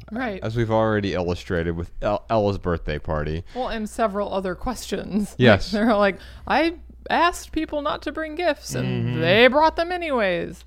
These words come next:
Speaker 2: So I would say this. It's not your responsibility to make them comfortable. You can, however,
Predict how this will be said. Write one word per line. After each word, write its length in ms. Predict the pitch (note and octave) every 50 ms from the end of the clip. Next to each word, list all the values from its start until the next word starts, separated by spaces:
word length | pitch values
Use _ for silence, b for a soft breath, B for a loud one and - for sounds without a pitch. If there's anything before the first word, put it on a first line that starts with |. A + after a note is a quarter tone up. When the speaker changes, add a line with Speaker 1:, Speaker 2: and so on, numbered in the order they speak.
| - - -
Speaker 2:
So 160 | - E3 F3
I 40 | F#3
would 120 | G3 F#3
say 160 | F#3+ F#3+ F#3
this. 360 | F3 F3+ C#3+ G#2+ G#2+ - - -
It's 180 | - C3+ - -
not 280 | D#3 D#3+ D#3 - - -
your 240 | - D3+ C3+ C3+ C#3+
responsibility 1080 | C#3+ D3 C3+ - - B2+ B2 B2+ B2 B2 - A2+ A2 A#2 A2 A#2 A#2+ A#2+ A2+ A2+ A2+ G2+
to 200 | - - - A#2
make 300 | A2 G#2 G#2 A#2 - -
them 180 | - A#2 G#2+ G2+
comfortable. 600 | - B2 A2+ A#2 - - D#3+ F3 F#3+ F#3+ F#3 - - -
You 140 | - D#3+ E3+
can, 320 | - - G#3 G#3 A3 G#3 F#3
however, 600 | F3 B2+ G#2+ G2 F2+ F2 E2 E2+ F2+ A#2 C3